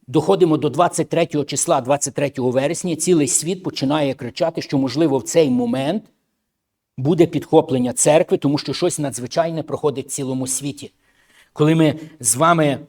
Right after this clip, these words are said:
читаємо слова до Солунян, перше до Солунян, п'ятий вірш, е, п'ятий розділ, третій вірш. «Коли говоритимуть мир і безпека, тоді несподівано прийде загибель».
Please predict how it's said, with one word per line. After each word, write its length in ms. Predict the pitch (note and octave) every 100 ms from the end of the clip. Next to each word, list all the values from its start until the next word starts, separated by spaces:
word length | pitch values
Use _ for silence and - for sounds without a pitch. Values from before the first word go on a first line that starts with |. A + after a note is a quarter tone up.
| _ _ _ _ _
читаємо 640 | - C#3 E3+ E3+ D#3 D#3 C3
слова 720 | - C#3 D3 D#3+ E3+ A#2+ - _ _ _ _ _ _ _ _ C3+
до 100 | D3
Солунян, 600 | - D3+ D#3+ F3+ C3+ A2+
перше 320 | - D#3+ - C#3
до 100 | C#3+
Солунян, 480 | D#3+ D#3 E3+ C#3
п'ятий 380 | C3 C#3+ C#3 D3
вірш, 400 | D#3+ B2+ - - _ D3
е, 100 | B2+
п'ятий 320 | E3 D#3 D3+
розділ, 320 | D#3+ - C#3
третій 320 | D3 C#3 D3
вірш. 240 | C3 F#2+ -
«Коли 220 | D#3 F3
говоритимуть 600 | D#3+ F3 E3+ D#3+ C3+ D3+
мир 260 | F3+ D#3+ -
і 80 |
безпека, 540 | A2+ A#2 - F#3 - G3+ - - -
тоді 240 | C3+ D3
несподівано 680 | C3+ - - A2+ E3 D3+ C3+
прийде 340 | - C3 B2
загибель». 500 | A2+ A#2+ A#2+ G#2 F#2